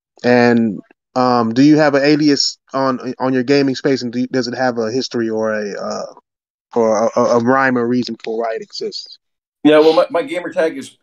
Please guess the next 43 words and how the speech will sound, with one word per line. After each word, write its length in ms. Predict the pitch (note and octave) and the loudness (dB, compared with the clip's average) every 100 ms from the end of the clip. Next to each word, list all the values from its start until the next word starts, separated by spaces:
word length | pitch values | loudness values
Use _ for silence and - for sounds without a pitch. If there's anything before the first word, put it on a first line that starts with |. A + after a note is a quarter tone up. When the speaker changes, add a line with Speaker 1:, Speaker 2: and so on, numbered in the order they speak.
| - | -20
Speaker 2:
pretty 220 | - D3+ D3+ | -16 -14 -10
easy 340 | C#3+ D3 D3 | -8 -8 -8
to 80 | B2 | -10
figure 340 | - B2+ C#3 | -12 -6 2
out. 300 | G#2+ F2+ - _ _ - | 2 2 -4 _ _ -2
And, 280 | A#2+ A#2 | 0 0
um, 320 | A2 G#2+ F#2 F2+ _ _ _ _ _ - | 0 -2 -4 -8 _ _ _ _ _ -8
you 100 | B2 | -2
know, 160 | B2 B2 | 0 -2
one 260 | C3 D3+ | -4 -2
of 60 | D3 | 0
the 40 | |
things 120 | D3 | 0
I 60 | C3+ | 0
say 140 | A2+ | 0
about 160 | C3 A#2+ | 0 0
my 100 | A#2 | 0
Twitter 360 | - F#3+ E3 A#2 | -4 -6 -4 -2
handle 460 | G#2+ G2 G#2 - | -4 -2 -6 -8
is 440 | G#2+ G#2+ G#2 G2+ - | -8 -6 -6 -12 -10
that, 260 | A2 A2 G#2 | -6 -6 -6
you 140 | A#2 | -8
know, 60 | G2 | -6
Jake 260 | A2 C3+ | -2 -2
Rocket, 440 | A#2+ A2+ A2+ A2 - _ _ _ _ - | 2 2 2 -6 -10 _ _ _ _ -2
uh, 540 | A2 G2+ G2+ G2 F#2+ F#2+ | 0 2 2 0 -4 -12
w-, 260 | A#2 A2+ B2 | -12 -10 -8
was 200 | B2+ A#2 - A2+ - _ _ _ _ _ - - | -6 -8 -10 -18 -20 _ _ _ _ _ -14 -6
a 60 | |
comic 540 | - - B2 C#3+ D3 - | -6 -2 -2 0 0 -2
that 120 | B2+ | 0
I 40 | |
was, 200 | A2+ G#2+ | 2 2
a 80 | - | -4
co-, 240 | A2+ - A2 | -6 -6 -8
just 240 | B2+ A#2 | -8 -8
a 40 | |
comic 320 | - C3 B2+ B2 | -4 0 0 0
strip 240 | D3+ C3+ | 0 4
I 60 | A2+ | 2
was 140 | G#2 | 4
writing 320 | G#2 G#2+ A#2 | 2 2 0
and 160 | F#2+ | -4